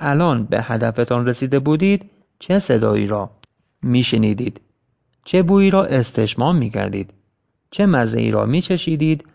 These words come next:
و از همه مهمتر، چه هیجانات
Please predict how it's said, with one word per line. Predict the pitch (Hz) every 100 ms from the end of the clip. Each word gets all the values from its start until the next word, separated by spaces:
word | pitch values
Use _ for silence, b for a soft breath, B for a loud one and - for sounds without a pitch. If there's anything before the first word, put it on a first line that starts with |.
| _ _
و | 139
از | 120 127 123
همه | 123 185
مهمتر، | 185 127 107 107 104 104 b b _
چه | - 185
هیجانات | 156 135 127 117 120 123 165 185